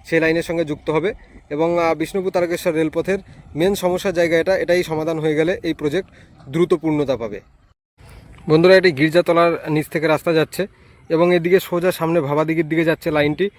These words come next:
আর ঠিক এই আন্ডারপাসের ওপর পর্যন্ত সমস্ত, আহ, মানে পাথর পড়েছে এবং, আহ, লাইন পাতা রয়েছে।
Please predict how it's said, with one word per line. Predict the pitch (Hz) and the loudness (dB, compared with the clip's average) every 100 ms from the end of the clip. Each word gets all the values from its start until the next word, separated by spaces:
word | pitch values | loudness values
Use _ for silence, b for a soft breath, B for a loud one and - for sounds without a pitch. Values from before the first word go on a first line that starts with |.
| b b - | b b -4
আর | 147 143 - | -2 -2 -2
ঠিক | 196 175 - | -6 -6 -4
এই | 170 | 0
আন্ডারপাসের | 165 156 165 165 170 | 2 0 -2 -2 -2
ওপর | 160 160 | -2 -4
পর্যন্ত | 165 165 160 170 | -4 -4 -4 -6
সমস্ত, | - 156 156 - | -4 -6 -6 -4
আহ, | 170 170 151 147 143 | -2 0 0 -2 -2
মানে | 151 156 143 | -2 -2 -2
পাথর | 139 165 | -2 -2
পড়েছে | 151 160 143 | 0 -2 0
এবং, | 160 160 156 B B B | 0 0 -2 B B B
আহ, | - 143 143 147 135 - - - _ _ - | -4 0 0 0 -4 -16 -20 -20 _ _ -14
লাইন | 156 151 170 180 | -4 2 2 2
পাতা | 170 180 | 0 0
রয়েছে। | 175 165 | -2 -2